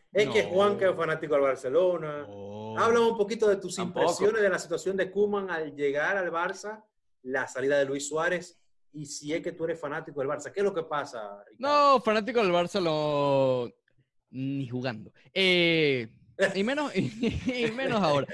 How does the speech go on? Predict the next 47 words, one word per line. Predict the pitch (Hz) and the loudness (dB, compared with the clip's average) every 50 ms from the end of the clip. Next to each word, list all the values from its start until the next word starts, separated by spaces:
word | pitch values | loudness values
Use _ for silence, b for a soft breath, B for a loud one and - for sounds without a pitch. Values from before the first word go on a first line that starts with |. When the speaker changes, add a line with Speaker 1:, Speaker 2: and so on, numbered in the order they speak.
| - - - | -10 -8 -2
Speaker 2:
Yo | - 185 226 214 | 2 2 2 2
pensé, | 277 302 302 - - 311 294 247 | 2 -4 -4 -4 -6 -6 -4 -2
yo | 226 226 226 | -2 0 0
pensé | 254 254 220 - 262 247 240 240 233 | 0 -2 0 0 2 2 2 2 0
realmente | - 185 190 202 208 208 202 202 196 190 165 - 160 151 151 | -2 -4 -4 -2 -2 -2 -2 -2 -4 -6 -6 -4 -4 -2 -2
esa | 156 151 - 202 196 185 175 165 | -2 -4 -4 -4 -2 -2 -2 -4
teoría | 156 - 147 143 147 156 170 175 | -4 -4 -4 -2 0 0 2 2
de, | 180 170 147 135 123 117 | 2 2 2 0 -2 -4
de, | 120 127 127 123 120 110 | -4 -4 -4 -4 -4 -6
del | 120 131 135 135 127 | -6 -4 -4 -4 -4
puente, | 131 160 175 185 190 - 202 | -2 -2 -2 -2 -4 -6 -8
Carlos, | 196 208 196 196 208 196 208 _ _ _ _ _ _ _ | -6 -6 -6 -6 -8 -14 -16 _ _ _ _ _ _ _
que | - 151 | -4 -4
era | 156 170 170 | -4 -4 -4
con | 170 170 151 | -6 -6 -8
Setién. | 131 - 123 101 - 113 104 95 _ _ _ _ _ _ _ _ _ _ | -6 -8 -10 -8 -8 -12 -12 -12 _ _ _ _ _ _ _ _ _ _
Realmente | - 113 123 147 165 160 - 165 | -12 -10 -6 -6 -6 -4 -4 -2
yo | 165 | -2
lo | 165 170 | -2 -2
Speaker 1:
Ya. | - | -2
Speaker 2:
pensé, | - 131 120 - - 151 147 156 156 151 127 107 - _ - | -4 -6 -6 -6 -6 -4 -2 0 0 0 -2 -4 -6 _ -16
eh, | - 110 113 98 98 | -12 -12 -12 -10 -8
genuinamente, | 123 127 139 151 170 180 165 160 170 175 156 135 - 98 | -6 -2 0 0 0 0 0 -2 -2 -2 -2 -4 -6 -8
¿no? | 101 127 160 190 | -8 -6 -6 -8
Porque | 156 - 120 117 113 - 131 | -6 -6 -8 -8 -6 -6 -8
incluso | 120 - 127 139 143 233 240 | -6 -4 -6 -4 -4 -4 -4
cuando | - 262 240 180 143 | -4 -2 -2 0 0
buscaron | 127 120 - - 147 190 226 | -2 0 -2 -4 -2 -2 -4
a | 208 | -4
Setién, | - - 120 - 139 165 208 | -4 -6 -8 -8 -8 -8 -6
hablaron | 208 156 143 160 190 208 | -6 -4 -4 -6 -6 -8
con | - 127 117 117 | -10 -10 -10 -8
Xavi. | - 180 220 240 160 117 | -6 -6 -4 -4 -4 -4
Ahí | 107 113 117 | -6 -6 -6
fue | - 160 | -8 -8
cuando | - 165 160 143 123 | -8 -8 -8 -8 -8
Xavi | - 131 151 | -6 -6 -4
le | 165 151 | -4 -4
dijo, | 131 139 143 | -4 -4 -4
"No, | 143 143 | -4 -6
no, | 135 120 | -6 -6
no, | 110 110 - _ _ _ _ | -8 -10 -14 _ _ _ _
yo | - 113 117 | -12 -12 -10
quiero | 113 - 139 135 135 139 | -8 -6 -4 -2 -2 -2
un | 139 135 127 | -2 -4 -6
proyecto | 131 131 135 135 127 - - 135 | -4 -4 -2 -2 -4 -4 -6 -6
más, | 131 131 131 135 135 | -6 -6 -6 -8 -8